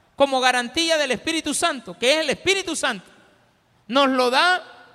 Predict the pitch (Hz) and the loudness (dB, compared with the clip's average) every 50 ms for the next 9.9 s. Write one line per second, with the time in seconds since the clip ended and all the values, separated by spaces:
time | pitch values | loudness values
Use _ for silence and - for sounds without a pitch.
0 | _ _ _ _ _ _ _ _ _ _ _ _ _ _ _ _ - 285 285 269 | _ _ _ _ _ _ _ _ _ _ _ _ _ _ _ _ 2 2 4 4
1 | 262 269 330 381 381 381 349 320 294 285 262 262 254 247 240 208 330 349 359 339 | 4 4 4 4 2 2 0 0 0 0 0 0 -2 -4 -4 -2 0 0 0 0
2 | 339 339 311 - - - - 202 254 254 247 240 240 - 240 240 262 320 359 349 | -2 -4 -6 -8 -12 -10 -4 -4 -2 -2 -2 -4 -4 -2 0 2 2 2 2 2
3 | 320 285 269 240 - 277 269 262 294 330 339 339 330 330 320 - - - 269 330 | 0 -2 -2 -4 -4 -4 -2 0 0 0 0 0 0 0 0 -2 -2 -2 0 0
4 | 381 370 - - - 339 311 294 269 202 - - - - 240 262 262 254 254 - | 0 0 -2 -2 -2 0 0 0 0 -4 -8 -14 -14 -6 -2 0 2 2 0 -2
5 | - - - - - - _ _ _ _ _ _ _ - 254 277 262 - - 320 | -6 -12 -20 -20 -20 -20 _ _ _ _ _ _ _ -2 -2 -2 -2 -4 -4 -4
6 | 320 302 311 349 370 349 302 240 214 180 - - 254 240 233 254 311 359 381 349 | -4 0 2 2 4 2 2 -2 -8 -12 -8 -4 -2 0 0 0 0 0 -2 -2
7 | - - - - - 269 262 247 254 247 - - - 262 254 240 240 233 294 349 | -6 -10 -12 -6 -4 -4 -2 0 0 -2 -2 -4 -6 -4 -4 -4 -2 0 2 2
8 | 359 381 359 339 302 - - - - - - - _ - 381 392 403 392 359 330 | 2 2 0 -2 -2 -4 -8 -18 -20 -20 -20 -8 _ 2 4 4 4 4 4 2
9 | 294 262 247 233 240 240 233 226 220 220 208 - 320 320 320 294 220 175 | 2 2 0 0 0 -2 -4 -4 -6 -6 -6 -4 -2 -2 -2 -2 -6 -10